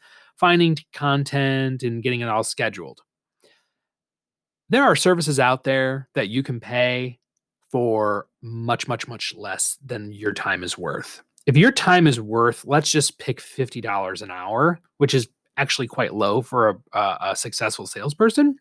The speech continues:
Your time is worth fifty bucks an hour, and you just spent two hours in the month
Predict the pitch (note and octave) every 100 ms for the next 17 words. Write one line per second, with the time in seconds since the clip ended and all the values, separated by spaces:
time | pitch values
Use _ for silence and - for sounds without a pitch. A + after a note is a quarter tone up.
0 | - - - _ _ _ - A3 - A3+
1 | G3+ F3+ D#3+ - F#3+ F#3 D#3 D3 - C#3
2 | G#2 G2 F2+ F#2+ _ _ _ _ _ _
3 | _ _ _ C3+ B2 D3+ D#3+ - C#3+ -
4 | - G#3+ F3+ E3 D#3+ C#3+ C3 B2 B2+ G#2+
5 | G2+ _